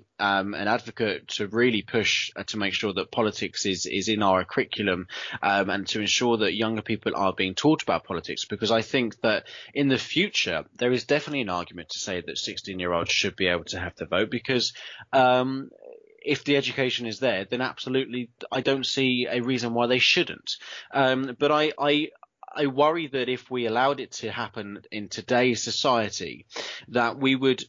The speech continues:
either see an incredibly poor turnout, um, and, and that wouldn't be very good for a representative of, of that age group. And secondly, I would worry that we would see people, um, of that age going into, um, voting booths and simply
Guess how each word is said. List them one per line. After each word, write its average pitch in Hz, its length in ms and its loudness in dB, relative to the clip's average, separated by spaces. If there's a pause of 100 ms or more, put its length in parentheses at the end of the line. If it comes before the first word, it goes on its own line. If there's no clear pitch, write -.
(140)
either 151 320 2
see 123 380 0
an 110 220 -6
incredibly 127 520 -2
poor 101 280 -10
turnout, 87 600 -8 (220)
um, 95 640 0 (140)
and, 107 300 0
and 110 200 -4
that 107 180 0
wouldn't 98 240 -12
be 98 140 -6
very 82 280 -4
good 92 260 -4
for 85 300 -4
a 82 60 -6
representative 92 800 -2
of, 87 280 0
of - 220 -4
that 92 220 2
age 101 260 0
group. 78 340 -6 (600)
And 143 160 2
secondly, 147 520 0
I 127 100 6
would 123 220 -4
worry 139 260 2
that 123 140 -6
we 123 140 -2
would 113 140 -6
see 127 300 -2
people, 110 800 -4
um, 101 320 0
of 113 200 -2
that 107 180 2
age 98 260 -2
going 131 300 4
into, 95 520 -6
um, 87 380 -4
voting 90 320 -4
booths 80 380 -8
and 104 120 -4
simply 110 640 2